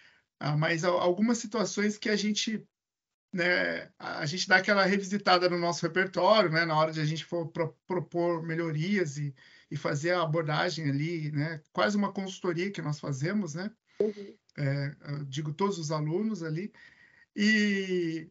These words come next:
Speaker 1: algumas coisas que a gente propõe são tão óbvias, assim, né, pra nós, né? É, e aí eu entro de novo nessa que a Helena comentou, né, sobre síndrome do impostor, né, no sentido de que,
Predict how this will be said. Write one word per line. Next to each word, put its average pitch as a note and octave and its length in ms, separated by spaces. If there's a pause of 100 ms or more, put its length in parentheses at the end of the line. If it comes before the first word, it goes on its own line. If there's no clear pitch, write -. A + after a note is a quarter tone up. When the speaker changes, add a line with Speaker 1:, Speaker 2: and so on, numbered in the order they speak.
(120)
Speaker 1:
algumas G#3+ 460
coisas A#3 240
que A3+ 80
a G3+ 40
gente G3 220
propõe F#3+ 640
são G3 320
tão A3 440 (320)
óbvias, E3 560
assim, G3+ 340
né, E3+ 140
pra D#3+ 220
nós, F3+ 320
né? E3+ 200 (560)
É, E3 300
e F3 80
aí F3 140
eu G3+ 160
entro G#3 640
de E3 180
novo F#3 280
nessa F3+ 240
que F#3+ 100
a F#3 60
Helena F3+ 280
comentou, G3 520
né, E3 100
sobre D3+ 260
síndrome E3+ 400
do E3 100
impostor, F3+ 760
né, D#3+ 140
no D#3+ 100
sentido F3 420
de E3+ 140
que, F3+ 300